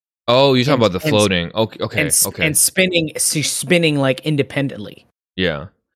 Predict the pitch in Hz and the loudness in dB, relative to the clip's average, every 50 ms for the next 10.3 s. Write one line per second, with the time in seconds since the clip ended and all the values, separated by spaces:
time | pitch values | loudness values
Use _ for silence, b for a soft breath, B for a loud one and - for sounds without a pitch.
0 | _ - 131 143 147 196 269 359 320 226 202 - - 156 147 135 135 127 110 101 | _ -2 0 0 2 2 0 2 0 -2 0 0 0 0 0 2 2 2 2 2
1 | 95 - 117 107 104 98 104 98 110 120 131 131 101 123 131 120 131 135 131 - | 2 2 2 2 2 2 2 2 2 2 2 2 2 0 0 2 2 0 0 0
2 | 139 131 117 107 101 - - - - - 135 131 131 127 113 - - 120 110 - | 0 0 0 0 0 -2 -6 -10 -4 -2 -2 0 0 -2 -2 0 0 0 0 0
3 | - 92 85 87 87 90 92 95 95 98 92 85 85 - 98 87 87 - 92 92 | -4 -4 -2 0 0 0 0 0 -2 -2 -4 -6 -8 -8 -8 -8 -8 -8 -10 -10
4 | 92 95 71 95 98 - - 98 92 90 82 82 80 78 - 85 78 76 - - | -10 -8 -8 -8 -6 -4 -4 -4 -4 -4 -6 -6 -8 -8 -8 -10 -10 -10 -12 -12
5 | 82 80 78 82 78 76 - 151 143 127 113 117 139 143 135 135 170 175 160 151 | -12 -10 -8 -8 -4 -2 0 0 0 0 2 2 2 4 4 2 2 0 0 0
6 | 180 175 - - - - - 170 - - _ _ - 190 196 170 151 147 - 151 | 0 0 0 -4 -4 0 2 2 2 0 _ _ 0 0 2 0 0 0 0 -2
7 | 156 135 123 139 143 127 - 113 117 120 - 95 127 127 104 95 104 107 120 - | -2 0 0 -2 -2 -2 0 0 0 2 2 2 2 2 4 4 4 2 2 2
8 | - 127 113 107 98 - - - 117 110 101 98 95 104 113 110 123 - - 110 | -2 -4 -2 -2 -4 -4 -4 -4 -4 -2 -2 -4 -2 2 2 2 2 0 -2 -4
9 | 101 95 101 - - 120 107 90 82 80 85 92 87 87 87 82 80 78 76 78 | -4 -6 -6 -6 -4 -4 -2 -4 -4 -4 -6 -6 -4 -4 -6 -6 -6 -6 -6 -8
10 | 80 - - 76 76 78 | -8 -8 -10 -12 -14 -14